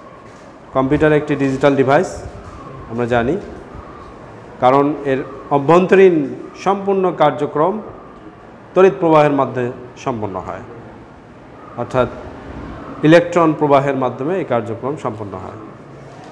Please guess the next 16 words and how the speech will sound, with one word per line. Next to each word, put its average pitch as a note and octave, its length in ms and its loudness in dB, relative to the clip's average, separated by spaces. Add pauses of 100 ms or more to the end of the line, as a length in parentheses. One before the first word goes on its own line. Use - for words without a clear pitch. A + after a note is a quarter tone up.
এজন্য D3 280 4
এদেরকে D3+ 380 0
digital B2 400 0
device G#2+ 340 -4
বলে। F#2 200 -6 (1300)
এছাড়াও F3+ 320 6
digital D#3+ 460 4
ডিভাইসের D3 600 2
মধ্যে C3+ 260 -2
অন্যতম B2+ 420 -2
হলো C3+ 220 0
mobile B2+ 380 2 (120)
phone, B2+ 280 -2 (880)
এটিও B2 200 2
একটি C3+ 180 0
digital A#2 480 -2